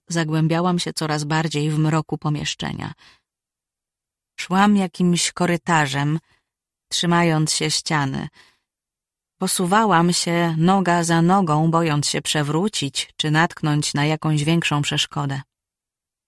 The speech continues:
Światło dnia zostało gdzieś w tyle, a mnie zaczął ogarniać strach. Próbowałam dostrzec coś, co znajdowało się na wyciągnięcie ręki,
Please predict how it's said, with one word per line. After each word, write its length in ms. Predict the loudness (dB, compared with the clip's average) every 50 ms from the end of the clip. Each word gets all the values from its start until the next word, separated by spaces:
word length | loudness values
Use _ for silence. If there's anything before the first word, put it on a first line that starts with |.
| _ _ _ _ _ -10
Światło 400 | -4 -2 -2 -2 -2 -2 -2 0
dnia 260 | 2 2 2 2 2
zostało 460 | 0 -2 -2 -2 -2 -2 -2 0 0
gdzieś 260 | 0 0 0 -2 -2 -4
w 140 | -8 -8
tyle, 340 | -4 -2 0 0 0 0 -2 -4 -8 -14 -16 -16 -16 -10 -4
a 140 | 0 2 4
mnie 440 | 4 4 4 4 4 2 0 0
zaczął 380 | 0 -2 -2 0 0 0 0 0 -2
ogarniać 560 | -2 0 0 0 2 2 2 2 2 0 0
strach. 680 | -2 -4 -4 -4 -4 -4 -4 -4 -6 -10 -14 -18 -20 _ _ _ _ _ _ _ _ _ _ _ _ _ _ _ _ _ _
Próbowałam 800 | -10 -8 -6 -4 -4 -2 0 0 2 2 4 4 4 2 2 2
dostrzec 720 | 2 0 0 0 -2 -4 -6 -6 -6 -6 -6 -6 -8 -8 -8
coś, 440 | -6 -4 -2 -2 -2 -4 -6 -6 -6
co 220 | -6 -6 -6 -4
znajdowało 720 | -4 -2 -2 -2 0 0 0 0 2 2 2 2 2 0 -2
się 160 | 0 0 0
na 120 | 0 0
wyciągnięcie 800 | 0 -2 -2 0 0 0 2 2 2 2 2 2 2 0 0 0
ręki, 540 | 2 2 2 2 2 0 -2 -6 -10 -10